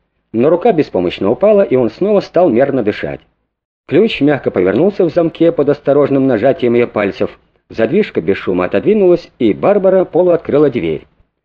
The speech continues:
Билли Байрон повернул голову, и при виде молодой девушки удивление отразилось на его лице. Но он не произнес ни слова, потому что девушка поднесла палец к губам, жестом призывая его к молчанию.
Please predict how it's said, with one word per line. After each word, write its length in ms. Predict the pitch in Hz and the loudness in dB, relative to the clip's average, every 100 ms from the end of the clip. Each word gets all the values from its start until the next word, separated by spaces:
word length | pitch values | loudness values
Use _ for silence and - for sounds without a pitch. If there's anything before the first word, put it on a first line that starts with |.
| _ _ _ _ _ | _ _ _ _ _
Билли 280 | 135 147 135 | 2 2 2
Байрон 320 | 123 151 131 | 2 0 0
повернул 400 | 120 123 139 120 | 0 0 0 0
голову, 420 | 127 180 117 85 | 2 2 2 0
и 140 | 76 - | -4 -4
при 160 | 101 | 0
виде 200 | 143 131 | 0 0
молодой 360 | 123 117 110 107 | 0 0 0 0
девушки 420 | 123 147 - 101 | 0 -2 -4 -4
удивление 640 | 90 147 160 190 131 104 | -2 0 2 2 2 0
отразилось 500 | - 104 95 95 87 | 0 -2 0 -2 0
на 80 | 101 | -2
его 160 | 92 90 | -2 0
лице. 460 | 107 - 82 69 - _ _ _ | -2 -2 -4 -4 -10 _ _ _
Но 140 | - 95 | -4 0
он 100 | 120 | 0
не 80 | 139 | 0
произнес 440 | 143 147 165 156 | 0 2 0 0
ни 60 | 190 | -2
слова, 380 | - 170 90 | 0 0 0
потому 300 | 80 - 117 | -2 -4 -6
что 160 | - 117 | -4 -4
девушка 400 | 151 180 - 104 | 0 0 -2 -6
поднесла 460 | - 110 131 143 131 | -6 -4 -4 -4 -4
палец 320 | 135 101 82 | -2 -2 -2
к 80 | 80 | -6
губам, 360 | 104 156 175 - _ _ | -2 0 0 -4 _ _
жестом 400 | 78 143 180 135 | -4 -2 0 -2
призывая 440 | 110 107 113 151 143 | -2 -2 0 2 2
его 240 | 98 123 | 0 -2
к 100 | - | -2
молчанию. 680 | 135 147 - 85 73 65 | -2 -2 -4 -4 -6 -10